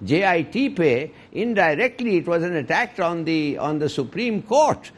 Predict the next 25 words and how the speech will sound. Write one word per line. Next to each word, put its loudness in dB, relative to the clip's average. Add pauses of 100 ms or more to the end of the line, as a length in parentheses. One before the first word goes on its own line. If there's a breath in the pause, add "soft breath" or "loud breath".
(220 loud breath)
और 4
almost, 4
जैसे 2
मैंने 2
उस 2
दिन 2
कहा 4
था, -2
almost 4
उन्होंने 2
कहा 2
कि -4
ये 4
नहीं 2
मानेंगे, 4
लोग 6
नहीं 2
मानेंगे। 2 (120)
Actually -2
उन्होंने 0
कहा 2
कि -4
कोई 4
नहीं 4
मानेगा, 2